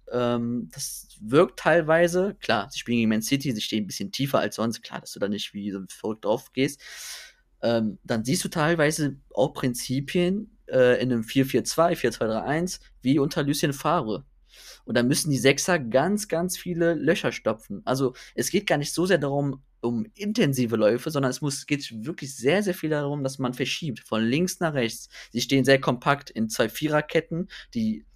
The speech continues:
sehr eng stehen, im Halb-, im Halbraum stehen und die Außen bewusst freiläufen,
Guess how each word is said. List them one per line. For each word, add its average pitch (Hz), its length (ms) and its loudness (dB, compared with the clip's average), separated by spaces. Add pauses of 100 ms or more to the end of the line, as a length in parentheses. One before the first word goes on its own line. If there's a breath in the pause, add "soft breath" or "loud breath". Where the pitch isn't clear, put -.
(160)
sehr 131 340 6
eng 147 160 4
stehen, 135 440 0
im 110 200 -2
Halb-, 139 300 4
im 110 140 -2
Halbraum 139 340 2
stehen 139 220 0
und 123 80 0
die 120 100 -2
Außen 139 340 2
bewusst 127 400 -2
freiläufen, 107 800 -2